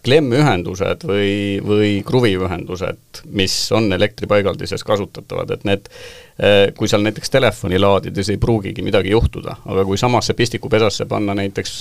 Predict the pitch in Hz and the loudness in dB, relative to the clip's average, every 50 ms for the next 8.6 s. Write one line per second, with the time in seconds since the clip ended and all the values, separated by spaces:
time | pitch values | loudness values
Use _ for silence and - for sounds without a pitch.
0 | - - 104 - 101 101 101 110 104 104 - - 117 147 - _ - 127 147 151 | -8 -6 -6 -4 -4 -4 -4 -4 -6 -8 -10 -14 -16 -18 -20 _ 2 2 2 4
1 | 139 107 95 95 92 98 101 107 107 104 101 - 120 123 113 104 98 - 117 117 | 4 2 2 0 -2 -2 0 0 0 0 2 4 4 4 4 2 0 0 0 0
2 | 147 190 180 123 98 98 - - - - - - - _ _ _ _ - 95 95 | 0 2 2 2 0 -2 -4 -8 -18 -20 -20 -20 -20 _ _ _ _ -6 -4 -4
3 | - - - 110 107 104 104 104 104 101 101 101 104 104 101 - 135 139 - 113 | -4 0 2 2 2 4 2 2 2 2 2 2 2 0 2 2 2 2 2 2
4 | 101 110 98 - - 165 185 190 160 127 110 101 107 110 - - - 123 117 117 | 0 0 0 2 2 4 4 4 4 2 0 -2 -4 -4 -6 -4 -2 0 0 0
5 | 117 107 - - - - 107 110 - 123 113 107 120 113 117 117 117 - 143 143 | 0 0 -2 -4 -6 -8 -8 -4 -2 -2 0 2 2 2 2 0 -2 -2 -2 -2
6 | 147 139 123 113 117 117 - 113 113 110 117 117 117 117 113 110 113 120 - - | 0 0 0 0 0 0 0 0 2 4 4 4 4 4 2 2 2 0 0 2
7 | 113 113 113 113 110 110 113 120 117 113 - 156 143 127 - - 98 92 90 82 | 2 2 4 2 2 2 2 0 0 0 0 0 0 0 0 -2 0 0 0 -2
8 | - - - 95 98 - - - - 85 - | -4 -8 -8 -6 -6 -6 -8 -10 -8 -8 -8